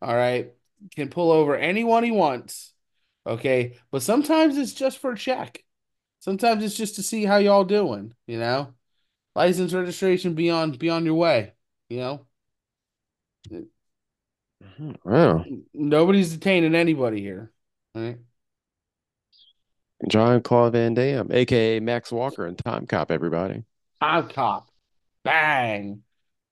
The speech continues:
Speaker 2: Mm-hmm.
Speaker 1: Bang. Yeah, huh? If only I could look like him in that movie. God damn. God
Speaker 2: Oh.
Speaker 1: Van Damme.
Speaker 2: He's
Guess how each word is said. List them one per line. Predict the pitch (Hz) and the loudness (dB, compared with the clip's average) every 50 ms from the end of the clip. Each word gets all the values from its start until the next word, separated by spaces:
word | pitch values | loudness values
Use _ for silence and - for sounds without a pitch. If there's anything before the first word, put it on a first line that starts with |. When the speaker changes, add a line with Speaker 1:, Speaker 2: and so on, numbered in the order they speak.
| _ - | _ -12
Speaker 2:
Mm-hmm. | 101 104 123 127 127 135 143 | -10 -8 -4 -2 -2 2 2
Speaker 1:
Bang. | 160 180 185 180 175 175 170 170 170 175 180 170 156 156 139 | 4 4 4 4 4 4 4 4 2 2 0 -2 -6 -8 -10
Yeah, | 127 131 127 117 107 104 104 - _ | -6 -4 -2 -2 -2 -4 -6 -10 _
huh? | 113 113 117 117 - - _ _ _ _ _ _ _ _ _ _ _ _ _ _ _ _ _ | -6 -4 -4 -6 -8 -12 _ _ _ _ _ _ _ _ _ _ _ _ _ _ _ _ _
If | _ - _ _ _ _ | _ -20 _ _ _ _
only | 135 143 156 151 135 | 0 0 2 2 2
I | 135 | 0
could | 120 127 117 104 | 0 0 -4 -2
look | 110 110 113 120 - | -2 -4 -4 -4 -6
like | - - - - | -10 -10 -10 -10
him | - - 95 92 101 120 104 - _ | -10 -10 -10 -8 -10 -10 -12 -14 _
in | - 104 110 | -12 -10 -8
that | 107 110 104 | -8 -8 -10
movie. | 90 98 107 104 - - - - | -10 -10 -12 -12 -12 -14 -14 -10
God | - 120 120 120 113 110 98 - _ _ _ - | -6 -4 -2 -2 -2 -4 -6 -12 _ _ _ -16
damn. | - 110 107 - - 110 117 _ _ | -14 -12 -12 -14 -14 -18 -20 _ _
God | - 139 147 151 147 139 131 123 117 - - - | 0 2 4 6 6 4 4 2 2 -2 -2 0
Speaker 2:
Oh. | 90 104 104 | 0 0 0
Speaker 1:
Van | 104 101 98 98 | 0 -4 -8 -8
Damme. | 98 - 104 101 98 95 95 95 95 104 117 _ _ _ _ _ _ _ _ _ _ _ _ _ _ _ _ _ _ _ - - - - | -8 -10 -8 -8 -8 -8 -10 -10 -12 -14 -16 _ _ _ _ _ _ _ _ _ _ _ _ _ _ _ _ _ _ _ -8 -6 -4 -6
Speaker 2:
He's | - - - - - - - | -6 -6 -4 -4 -4 -6 -8